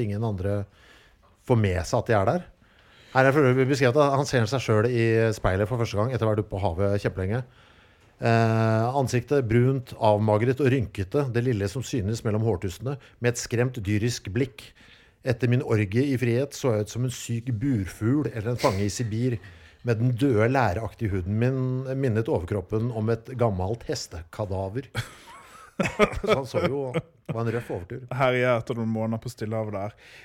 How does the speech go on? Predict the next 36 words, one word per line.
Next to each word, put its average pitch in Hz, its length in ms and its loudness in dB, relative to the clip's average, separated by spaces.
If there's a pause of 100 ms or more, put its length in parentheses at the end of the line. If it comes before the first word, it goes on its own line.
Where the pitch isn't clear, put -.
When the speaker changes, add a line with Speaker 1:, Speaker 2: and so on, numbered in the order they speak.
(120)
Speaker 2:
Og 139 80 -10
så 190 80 0
skjer 320 240 6
det 180 80 4
noe 151 160 4
som 165 160 2
er 147 60 -2
kjemperart. 113 880 -6
I 147 140 0
en, 147 100 2
Speaker 1:
Ja. 107 100 -6
Speaker 2:
i 170 80 -2
en 156 140 2
roman 170 420 2
full 139 220 0
av 120 80 0
rare 113 240 0
ting, 147 240 -2
så 156 100 -8
synes 156 160 -6
jeg 131 140 -4
kanskje 127 220 -4
dette 123 180 -4
er - 20 -2
noe 110 140 -4
av 113 80 -4
det 120 100 -8
aller 104 240 -8
rareste. 107 380 -6 (320)
<clears throat> - 420 -8 (240)
Eh, 147 220 0 (100)
av 151 80 2
en 175 80 0
eller 190 140 2
annen 160 100 2
grunn, 151 300 2